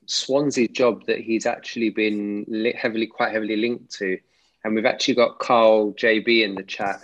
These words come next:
who's a Swansea fan. He says, "No thanks." He doesn't want Terry at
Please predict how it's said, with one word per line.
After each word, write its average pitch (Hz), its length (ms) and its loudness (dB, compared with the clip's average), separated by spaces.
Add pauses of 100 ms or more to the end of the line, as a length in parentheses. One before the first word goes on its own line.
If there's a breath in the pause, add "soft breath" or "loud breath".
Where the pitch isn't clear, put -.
who's 110 320 0
a - 20 -6
Swansea 110 440 -4
fan. 101 420 0
He 110 240 -4
says, 101 400 -4 (120)
"No 107 220 0
thanks." - 640 -6
He 117 80 2
doesn't 98 240 -2
want 104 200 -4
Terry 101 340 4
at - 160 -2